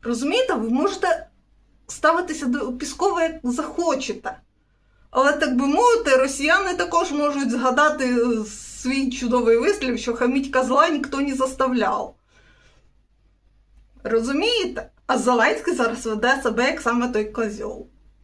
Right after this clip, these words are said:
Оце було зовсім нерозумно. Одна справа, коли ти хамиш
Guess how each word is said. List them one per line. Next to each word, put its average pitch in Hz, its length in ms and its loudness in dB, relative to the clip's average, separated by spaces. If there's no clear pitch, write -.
Оце 269 280 0
було 311 300 2
зовсім 320 400 -2
нерозумно. 214 760 -4
Одна 403 320 0
справа, 381 500 0
коли 330 240 -2
ти 381 280 0
хамиш 320 720 -4